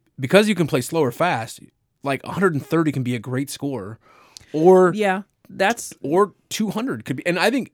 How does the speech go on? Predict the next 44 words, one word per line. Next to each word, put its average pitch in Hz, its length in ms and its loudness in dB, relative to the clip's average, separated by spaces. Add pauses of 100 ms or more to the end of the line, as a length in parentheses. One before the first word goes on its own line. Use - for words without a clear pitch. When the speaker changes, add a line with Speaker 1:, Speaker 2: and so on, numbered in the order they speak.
Speaker 2:
that's - 240 -8
worth 190 180 -8
mentioning, 156 240 -6
Speaker 1:
we 165 120 0
Speaker 2:
yeah. 220 80 2
Speaker 1:
didn't 175 260 -2
play 143 260 -6
in 135 80 -4
a 127 80 -4
way 120 440 -6 (840)
where 139 240 0
we 143 80 0
were 135 120 -4
scoring 131 360 -4
above 123 260 -4
two - 160 -12
hundred 120 200 -6
regularly. 117 520 -6
But 117 140 -10
I 135 80 -2
think 196 380 -6
in 156 100 -2
a 165 80 -2
game 143 320 -4
group 120 300 -10
Speaker 2:
S-, - 180 -18 (220)
some 190 260 -4
people 185 260 -2
could 180 360 0
always 165 580 2
be 156 120 -6
doing 165 280 -4
that 143 220 -6
because 156 580 -4
if 180 220 0
you, 220 320 -2 (320)
if 175 160 -6
you 202 200 -6
are 208 360 4
all 190 300 4
going 175 360 0
slower, 151 640 -2 (480)
you're 165 280 2
just, 175 400 0